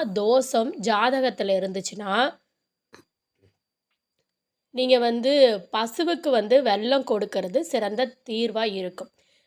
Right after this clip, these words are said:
அதாவது, நீங்க ஒரு வெல்ல சாதம் ஏதாவது செஞ்சு, அதுக்குள்ள கொஞ்சமா வந்து வெல்லத்தை கலந்து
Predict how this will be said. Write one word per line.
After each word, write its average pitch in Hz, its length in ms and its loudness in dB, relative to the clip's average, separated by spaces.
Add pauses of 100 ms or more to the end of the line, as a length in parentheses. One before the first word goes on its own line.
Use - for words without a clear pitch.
(140)
அதாவது, 220 400 0
நீங்க 262 180 -2
ஒரு 208 160 -2
வெல்ல 202 320 -2
சாதம் 202 420 -2
ஏதாவது 196 300 -2
செஞ்சு, 202 320 -6
அதுக்குள்ள 214 560 -2
கொஞ்சமா 240 680 0
வந்து 202 300 2 (1200)
வெல்லத்தை 269 440 -2
கலந்து 220 420 2